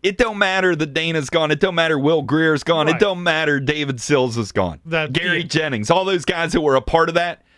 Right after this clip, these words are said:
Speaker 1: they remember that upset.
Speaker 2: They do.
Speaker 1: They remember that upset, and they get a chance to come in here to our place on homecoming. Who made this the homecoming game?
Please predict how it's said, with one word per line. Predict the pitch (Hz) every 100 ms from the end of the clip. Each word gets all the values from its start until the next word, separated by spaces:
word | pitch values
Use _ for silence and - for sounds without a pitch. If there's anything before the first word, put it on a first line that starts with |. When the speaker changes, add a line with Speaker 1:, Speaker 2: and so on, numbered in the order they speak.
| _
Speaker 1:
they | 120 185
remember | 220 180 156 165 139
that | 120 110
upset. | 107 - 85 -
Speaker 2:
They | 160 160
do. | 151 151 117 - -
Speaker 1:
They | 143 170
remember | 180 156 147 147 147 143
that | 131 120
upset, | 123 117 135 113
and | 120
they |
get | 135 135
a | 120
chance | - 143 135 127
to | -
come | - 135 143
in | 131
here | 139 135 135
to | - 120 -
our | 135 180 208
place | - 185 165 -
on | - 156 143 -
homecoming. | 294 349 302 175 117 - - - -
Who | - 494 508
made | 415 254 202
this | 190 359 -
the | 226
homecoming | 165 208 349 381 320 254 170 147
game? | 131 120 101